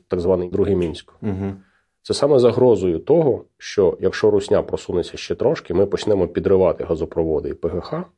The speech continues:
Speaker 1: наші, і лишимо без газу не тільки себе, а й Західну Європу. Тільки після цього пані Меркель відірвала, сука, дупу від, е, табуретки і разом з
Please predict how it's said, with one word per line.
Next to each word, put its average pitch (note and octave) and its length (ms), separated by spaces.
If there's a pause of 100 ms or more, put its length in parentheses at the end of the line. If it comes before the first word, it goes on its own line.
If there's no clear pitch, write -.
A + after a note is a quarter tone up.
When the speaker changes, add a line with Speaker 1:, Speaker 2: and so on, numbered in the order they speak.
(120)
Speaker 1:
наші, - 300 (920)
і G2+ 100
лишимо G#2 420
без F#2 200
газу F#2+ 280
не E2 120
тільки C3+ 320
себе, E2+ 460 (840)
а F2 100
й F2 60
Західну G#2 440
Європу. G2 400
Тільки B2+ 280
після G2 260
цього D3 360 (460)
пані F#2+ 240
Меркель A#2+ 380
відірвала, F#2+ 520
сука, F#2+ 300
дупу F#2 400
від, E2+ 320
е, D#2+ 440 (140)
табуретки G#2+ 600 (360)
і G2 80
разом G2 460
з F2+ 140